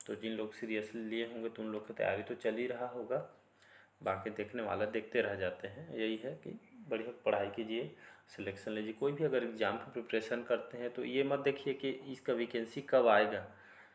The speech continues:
selection उन्हीं का होता है जो पहले से तैयारी करते हैं, उसी का selection होता है। आप मान के चलिए सिक-, आ-, आया है शिक्षक भर्ती और मान लो एक महीने बाद paper किए, तो एक महीने में आप निकाल देंगे। syllabus इतना बड़ा रहता है, कहाँ से निकाल पाओगे? इसलिए पहले से तैयारी कर,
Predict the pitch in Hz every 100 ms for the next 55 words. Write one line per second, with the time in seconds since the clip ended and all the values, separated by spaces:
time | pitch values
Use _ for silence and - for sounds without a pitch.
0 | - _ _ _ 123 117 117 156 143 143
1 | 151 156 147 139 135 135 - 123 127 143
2 | 156 120 98 110 110 107 120 120 - 151
3 | 151 123 107 - 113 113 117 117 117 -
4 | 110 110 117 135 120 117 131 - - -
5 | _ _ _ _ _ _ _ _ - -
6 | - - - 127 - 117 104 104 123 -
7 | 117 120 135 139 139 - - - - 127
8 | 107 113 - 139 135 - - 135 104 104
9 | 104 - 107 110 127 123 - - - _
10 | _ - _ _ _ _ _ _ - 131
11 | 143 135 117 113 - 120 131 131 - 127
12 | 123 123 - 131 131 139 131 135 120 123
13 | 123 117 117 139 135 123 - 113 113 131
14 | 127 - 120 117 113 110 113 120 113 113
15 | 127 143 127 107 107 98 95 95 104 -
16 | 127 135 135 120 135 139 143 139 - 110
17 | 101 110 117 110 -